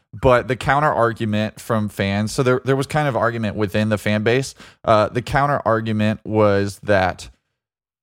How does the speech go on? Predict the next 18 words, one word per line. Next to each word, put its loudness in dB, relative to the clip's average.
this 0
franchise 0
is -4
a -2
dumpster -2
fire, 0
and -2
we're 2
still 2
here, 0
therefore 0
we 0
are 2
amazing -2
fans. -6
One, 2
uh, 2
one -2